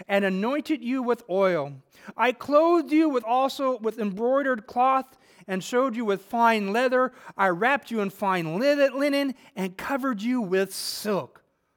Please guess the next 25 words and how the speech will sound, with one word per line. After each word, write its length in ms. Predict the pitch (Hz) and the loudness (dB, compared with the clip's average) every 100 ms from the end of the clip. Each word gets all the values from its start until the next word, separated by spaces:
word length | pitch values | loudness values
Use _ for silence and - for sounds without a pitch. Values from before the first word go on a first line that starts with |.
| _ | _
Just 140 | _ - | _ -20
a 40 | |
couple 300 | - 202 190 | -12 -12 -10
things 220 | 170 170 | -8 -6
I 60 | 160 | -8
just 180 | 156 - | -10 -10
want 160 | 151 | -12
to 340 | - - _ - | -12 -20 _ -8
point 200 | 175 160 | -6 0
out 220 | 160 156 | 0 -2
to 80 | 160 | -8
you 140 | 147 | -8
here, 220 | 139 143 143 | -6 -4 -2
right? 200 | 143 139 _ _ _ - | -4 -6 _ _ _ -8
The, 100 | 185 | -8
the 180 | 226 | -6
corner 480 | 185 - 285 285 277 | -8 -4 0 2 2
of 160 | 226 185 | 0 0
the 100 | 175 | 0
garment, 440 | 151 156 147 131 _ _ _ _ _ _ _ _ | 0 0 0 -8 _ _ _ _ _ _ _ _
this, 100 | 151 | -10
this 240 | - 165 160 | -4 -6 -4
imagery 340 | 196 185 151 | -2 -2 -2
that 160 | 151 147 | -2 0
God, 180 | 170 | 0